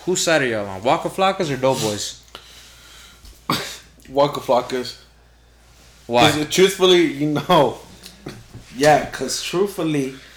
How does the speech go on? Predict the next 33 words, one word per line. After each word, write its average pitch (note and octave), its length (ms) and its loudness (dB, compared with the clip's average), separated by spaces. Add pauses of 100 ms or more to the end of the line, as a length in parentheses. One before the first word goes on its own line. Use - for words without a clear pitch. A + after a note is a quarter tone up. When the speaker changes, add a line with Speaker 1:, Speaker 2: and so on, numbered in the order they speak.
(600)
Speaker 3:
truthfully, C3 880 0 (800)
it C3+ 160 -2
doesn't, D3 480 -2 (760)
I C3+ 100 -2
mean, E3 320 0
this, F3+ 360 0
this D3+ 280 0
fool E3 220 0
does C#3 300 2
got B2 200 0
a A2 80 -6
point, A#2+ 360 -4
though. G2 260 -14 (580)
Speaker 1:
Who? D3 180 4
Speaker 3:
Regardless, C#3+ 460 2
street D3+ 300 -6
violence C3 440 0
will B2 320 -2
come B2 380 -6
to A2+ 220 -12
anything. B2+ 480 -8 (300)
The C3+ 100 -6
street D3+ 300 -6
violence D#3 440 -2
could E3 380 -2
come B2+ 360 -2
to, A2 320 -2
you G2 200 -12
know, G2 200 -12
other A2+ 240 -8
types A2 280 -12
of G#2 100 -10
genres. A#2 320 -6